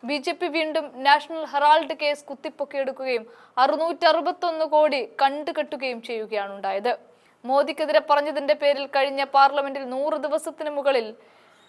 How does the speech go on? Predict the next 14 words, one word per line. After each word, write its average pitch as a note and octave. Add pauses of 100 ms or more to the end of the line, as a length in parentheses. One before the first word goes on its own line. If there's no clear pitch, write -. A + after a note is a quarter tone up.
(320)
വിലക്കുകളോടെ E4
പാർലമെന്റിനെ D#4+
പുറത്താക്കുകയും D4+
എം C4+
പി D#4+
സ്ഥാനം D4+
ഇല്ലാതാവുകയും D4
ചെയ്ത C#4+
രാഹുൽ C4+ (100)
ഇത്തവണ C#4+
പ്രതിപക്ഷ C#4+
നേതാവായാണ് C#4
മോദിക്ക് C4+
മുന്നിൽ C4